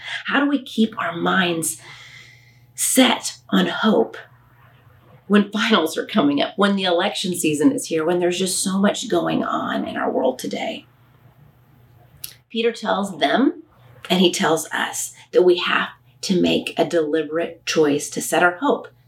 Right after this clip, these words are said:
there. We need to do this on purpose over and over again all throughout the day. It's not just a, a decision you're gonna make in the morning and it'll carry through for the rest of t-, today. Obeying this command is gonna require mental work.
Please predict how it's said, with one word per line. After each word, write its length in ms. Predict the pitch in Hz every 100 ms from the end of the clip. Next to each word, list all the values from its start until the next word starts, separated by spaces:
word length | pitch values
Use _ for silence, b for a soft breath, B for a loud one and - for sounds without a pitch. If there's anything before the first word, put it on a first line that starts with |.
| -
there. 520 | 170 247 208 - - _ _ _ B B B B B B B
We 120 | - 202
need 140 | 214
to 60 | 175
do 80 |
this 240 | 185 180 180
on 380 | - 175 190 190
purpose 400 | - 170 - 151 -
over 320 | 175 190 196
and 100 | 220
over 300 | 180 175 160
again 240 | 151 160 156
all 240 | - -
throughout 320 | - - -
the 80 | -
day. 240 | 254 135
It's 100 | -
not 160 | 208 226
just 160 | 202 190
a, 340 | 175 170 165 -
a 60 |
decision 400 | 175 170 165 156
you're 120 | 151 151
gonna 200 | 147 151
make 220 | 151 -
in 80 | 147
the 60 |
morning 420 | - 135 - -
and 120 | - 269
it'll 280 | - - -
carry 400 | - 170 151 156
through 220 | - 151 -
for 80 |
the 100 | -
rest 260 | - - -
of 60 | -
t-, 160 | - - - -
today. 340 | 92 87 87 - - - B B B B B B
Obeying 460 | 202 185 196 202 214
this 240 | 190 196
command 580 | - 185 147 147 202 233
is 180 | 240 156
gonna 440 | 151 165 165 165 160
require 420 | 151 - 160 160
mental 320 | 143 - -
work. 300 | - 107 -